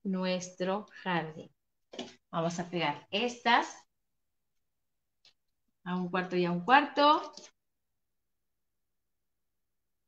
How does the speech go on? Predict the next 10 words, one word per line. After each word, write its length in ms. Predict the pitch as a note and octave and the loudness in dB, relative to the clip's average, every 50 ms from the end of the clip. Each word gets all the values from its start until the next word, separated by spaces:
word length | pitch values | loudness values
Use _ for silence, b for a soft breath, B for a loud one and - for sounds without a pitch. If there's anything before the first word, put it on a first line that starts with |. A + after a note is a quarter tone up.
| _ _ _ _ _ _ _ _ _ _ _ _ _ _ _ _ _ _ _ _ _ _ _ _ _ _ _ _ _ _ _ _ _ | _ _ _ _ _ _ _ _ _ _ _ _ _ _ _ _ _ _ _ _ _ _ _ _ _ _ _ _ _ _ _ _ _
Las 300 | - F3 F3 F3 F3 - | -2 0 0 0 0 -2
tiritas 600 | G3+ G3+ G3 G3 F#3+ F#3+ G#3+ A3 A#3 B3 A3 G3+ | -2 0 2 2 0 0 4 4 4 4 2 0
de 140 | G3+ G3 F#3+ | 0 0 2
uno 240 | F#3+ G3+ G#3+ G#3+ A3+ | 2 0 0 0 2
y 140 | A#3+ A#3 A3+ | 2 2 2
medio 520 | A3 A3 A#3 A#3+ B3 B3 C4 C4+ C4+ C4+ | 2 2 2 2 2 2 2 0 0 2
por 200 | - G3 F#3+ F3 | 0 0 0 0
diez 300 | E3+ G3 G3 F#3 F#3 F#3 | 0 0 0 0 0 -4
y 80 | F3+ F#3 | -4 -2
medio. 540 | G#3 A#3+ C#4 D4 D4+ D#4+ D#4+ E4 E4+ E4+ | 0 2 2 2 2 2 0 0 0 -2